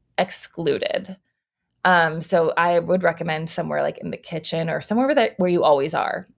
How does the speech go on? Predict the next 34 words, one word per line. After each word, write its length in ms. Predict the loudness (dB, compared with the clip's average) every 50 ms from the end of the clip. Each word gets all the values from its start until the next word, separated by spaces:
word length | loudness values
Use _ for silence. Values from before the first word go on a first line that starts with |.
| _
Doesn't 260 | 0 0 2 2 0
take 180 | 0 -2 0 0
up 120 | 0 -2
too 120 | -2 -2 -2
much 200 | -2 -2 -4 -2
space. 560 | 2 4 4 6 4 4 0 -4 -6 -12 -16 _ _ -20 -20 -20 -20 -20 _ _ -4
We 120 | -2 2
don't 300 | 4 4 4 4 2 0
want 680 | 0 0 2 2 2 0 0 -4 -8 _ -14 -14 -14 -16 -16 _ _ -14
to 440 | -8 -6 -4 -2 0 0 0 -2
have, 920 | -2 -4 -6 -8 -6 -2 2 2 4 4 4 4 4 2 2 0 0 -2 -4 -4 -2
um, 580 | -2 -2 0 -2 -2 -4 -6 -8 -10 -12 -12 -14 -18 _ _
you 100 | -8 -6
know, 100 | -4 -2
it 180 | -2 -4 -4 -4
be 120 | -4 -4
like, 260 | -4 -4 -6 -8 _ -20 _ _ _ _ _
"Oh, 260 | 0 2 4 4 4 4
everybody 340 | 4 2 0 -2 -2 -2 -2
wants 240 | -2 -2 -4 -4 -8
to 80 | -8
be 120 | -6 -4 0
there," 140 | 0 0 0
but 120 | 0 -2
we 80 | 0 0
don't 140 | 0 0
want 140 | 0 -2 -4
it 60 | -4
to 80 | -8 -8
feel 160 | -8 -6 -4
like 120 | -4 -6 -6
a 60 | -10
shameful 420 | -12 -10 -10 -12 -12 -12 -12 -14
spot. 360 | -14 -10 -10 -8 -8 -10 -10